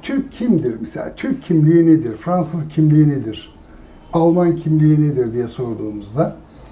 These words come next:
dil dedik, tarih dedik, coğrafya dedik. Ama aslında Türktür, Almanya'da yaşıyor.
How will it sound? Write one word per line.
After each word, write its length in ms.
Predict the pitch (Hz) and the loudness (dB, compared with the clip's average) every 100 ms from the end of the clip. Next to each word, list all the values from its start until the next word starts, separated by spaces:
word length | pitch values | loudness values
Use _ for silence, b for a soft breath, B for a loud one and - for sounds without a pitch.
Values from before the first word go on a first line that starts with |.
| B - - - - B B B B B B - | B -20 -20 -20 -20 B B B B B B 4
dil 360 | 156 220 208 | 6 6 2
dedik, 360 | 139 127 202 - | 0 -2 -6 -4
tarih 400 | 165 170 165 - | -2 0 -2 -4
dedik, 300 | 151 170 - | -8 -8 -2
coğrafya 520 | 151 156 151 - 120 | 2 2 0 -4 -8
dedik. 320 | 104 - 151 - - B B B B B | -10 -10 -10 -10 -18 B B B B B
Ama 220 | 160 160 175 | 0 2 2
aslında 680 | 175 156 - 143 131 151 | 0 -2 -4 -6 -4 -4
Türktür, 480 | - 180 - 156 196 - | 0 -2 0 -4 -4 -6
Almanya'da 540 | - 208 226 240 170 123 | -4 -4 -2 -2 -2 -2
yaşıyor. 420 | 110 107 - 101 | -4 -8 -14 -18